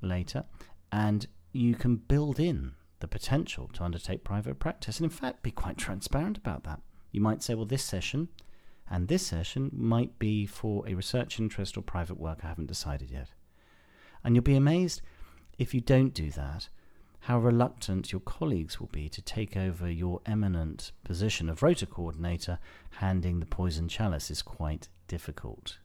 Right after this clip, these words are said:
yeah? So understand the difference between being eager when you start and being completely naive. If you don't proactively shape and manage your job plan,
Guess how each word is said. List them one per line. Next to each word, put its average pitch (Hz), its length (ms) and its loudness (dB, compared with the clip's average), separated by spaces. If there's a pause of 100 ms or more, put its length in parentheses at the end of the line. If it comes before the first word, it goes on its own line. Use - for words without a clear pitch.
(140)
yeah? 80 240 -4 (360)
So - 160 2
understand 160 340 4
the 147 60 2
difference 110 440 0
between 95 420 0
being 90 440 2 (220)
eager 101 680 2 (680)
when 85 160 0
you 82 80 0
start 87 520 -2
and 85 140 -6
being 87 220 0
completely 90 480 -2
naive. 90 600 0 (460)
If - 160 -4
you 98 80 2 (100)
don't 113 640 2 (280)
proactively 87 680 -4
shape - 600 -4
and 76 180 -4
manage 98 380 2
your 71 80 -4
job 69 280 -6
plan, 69 340 -4